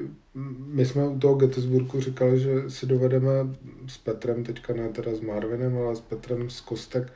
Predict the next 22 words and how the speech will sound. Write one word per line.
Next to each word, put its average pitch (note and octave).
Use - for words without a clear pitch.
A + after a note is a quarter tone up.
jsme B2+
říkali, B2+
že B2+
si -
dovedeme C3
představit, B2+
že C3
ten C3
Hermanův B2+
systém B2+
jako B2+
nám B2+
nahradí A#2+
to C3
Napoleonic B2+
twenty. A#2
A G#2
já A2+
teda B2+
<laughs> -
musím E3
po, D3